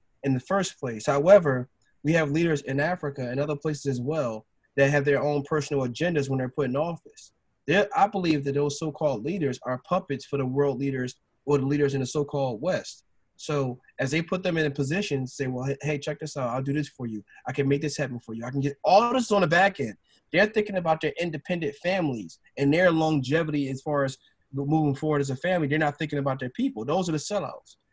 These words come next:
So to answer your question, why haven't anyone taken it to the United Nations? The ones that we talk about that, that will take, that's trying to take it there and working on it, those are the ones we have to pray for the most, 'cause those are the ones gonna get murdered and assassinated every single time. So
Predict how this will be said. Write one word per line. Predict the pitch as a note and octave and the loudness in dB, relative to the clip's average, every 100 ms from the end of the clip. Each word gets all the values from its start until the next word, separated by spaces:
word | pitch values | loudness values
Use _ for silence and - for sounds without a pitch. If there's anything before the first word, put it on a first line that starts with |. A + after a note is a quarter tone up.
| _ | _
So | - E3 | -4 -2
to | D3 | 0
answer | F3 F3 | 0 -2
your | E3 | -4
question, | - G#3+ G#3+ D#3 C3+ - _ _ | -2 -4 -4 -4 -8 -10 _ _
why | C3 D3+ E3+ | 2 4 4
haven't | E3 | 0
anyone | D3+ D#3+ D#3 C#3+ | -2 0 -2 -2
taken | E3 D#3 D3+ | -4 -4 -6
it | C#3 | -4
to | D3 | -2
the | |
United | C#3+ D3 C3+ | -2 0 0
Nations? | C3 F3+ F3 B2 A#2 | -2 -2 -4 -6 -4
The | B2+ | -2
ones | C#3 F3+ F3+ | 2 2 2
that | E3 D3 | 0 0
we | D3+ | 0
talk | C#3+ F3 G3+ | 0 -2 -2
about | G#3 G#3+ A3 G#3 _ _ _ - | -4 -4 -4 -8 _ _ _ -2
that, | C#3 C3 - | 0 0 -2
that | C#3 C3 | -2 0
will | C3 C3+ | -2 -2
take, | F3 - | -6 -4
that's | C#3 - | -4 -2
trying | D#3+ F3 | -2 -2
to | F3 | -2
take | F#3+ F#3+ | -4 -4
it | F#3 | -4
there | F#3+ F#3 | -2 0
and | C3+ | 2
working | C#3 C4 F#3 | 0 0 0
on | F#3+ G3+ | 0 0
it, | G#3 - _ _ - | -4 -8 _ _ -4
those | D3 G3 G#3+ | 4 4 4
are | G3+ | 2
the | |
ones | F3+ F3 E3+ | 2 2 0
we | |
have | E3 | -2
to | D3+ | -4
pray | F3 E3 | -2 -2
for | D#3 D3 | -2 -2
the | |
most, | D3 G#3+ G#3 | 0 0 -2
'cause | C#3+ | -2
those | E3+ F3 | -2 0
are | |
the | E3+ | -2
ones | D#3 D#3+ D3+ | 0 0 -2
gonna | - D3 | -2 -2
get | C#3+ | 0
murdered | C#3+ D3+ C#3 | 0 0 -2
and | C3+ | -4
assassinated | D#3+ D#3+ D3+ - - _ _ - | -4 -6 -6 -10 -20 _ _ -4
every | D#3+ D#3+ | -2 0
single | D3+ D#3 C3+ | -2 -4 -6
time. | B2+ D3 - _ _ _ _ _ | -8 -10 -12 _ _ _ _ _
So | - E3+ D3+ C#3 | -2 2 4 2